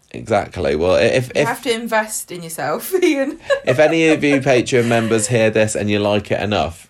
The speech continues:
Speaker 1: then do write to Ian McLeod and
Speaker 2: Yeah, but
Speaker 1: tell
Speaker 2: don't
Speaker 1: him.
Speaker 2: try and steal our ideas because
Speaker 1: Yeah, don't,
Speaker 2: this
Speaker 1: yeah,
Speaker 2: is
Speaker 1: make sure you
Speaker 2: official
Speaker 1: credit
Speaker 2: now.
Speaker 1: us, please.
Speaker 2: Copyright Michael and Gemma.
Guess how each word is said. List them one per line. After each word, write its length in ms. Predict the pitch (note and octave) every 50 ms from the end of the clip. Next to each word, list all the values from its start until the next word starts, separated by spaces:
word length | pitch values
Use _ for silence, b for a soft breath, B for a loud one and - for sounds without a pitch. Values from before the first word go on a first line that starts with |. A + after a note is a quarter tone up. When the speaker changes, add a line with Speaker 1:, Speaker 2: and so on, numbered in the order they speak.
| - -
Speaker 1:
then 220 | - G#2+ F#2+ F#2+
do 180 | F2 G#2 G2+ G2
write 300 | F#2+ G2+ G2 E2+ - -
to 180 | - F#2+ E2+
Ian 160 | E2 E2 D#2+
McLeod 340 | D#2+ E2 - - E2 D#2 D#2+
and 80 | D#2+ D#2+
Speaker 2:
Yeah, 120 | - C4+
but 80 | - G3
Speaker 1:
tell 80 | -
Speaker 2:
don't 120 | B3+ C4+ C4+
Speaker 1:
him. 40 | -
Speaker 2:
try 140 | - C#4+ C4
and 80 | A#3
steal 200 | A#3+ - B3 A#3 G#3+
our 160 | G#3+ G3+ G3
ideas 280 | G3 G3 G#3 F3 D#3+ D#3
because 600 | E3 F#3+ G3 G#3+ F#3+ F3 F3 E3+ E3+ - - - -
Speaker 1:
Yeah, 120 | - G2+ F2+
don't, 160 | A#2 A#2 A#2
Speaker 2:
this 120 | - - G#2
Speaker 1:
yeah, 140 | G2+ F2 F#2+
Speaker 2:
is 40 | F#2
Speaker 1:
make 140 | G2 -
sure 140 | - - F2+
you 60 | F2
Speaker 2:
official 200 | F2 - - D2+
Speaker 1:
credit 140 | - - G#1+
Speaker 2:
now. 60 | G#1
Speaker 1:
us, 80 | - -
please. 160 | - - A1+ A#1
Speaker 2:
Copyright 500 | - F3+ F3 D#3+ - - - _ - -
Michael 280 | E3+ F3 F3 E3+ - F3+
and 80 | E3+ E3+
Gemma. 300 | F3 E3+ D#3+ B2+ C3+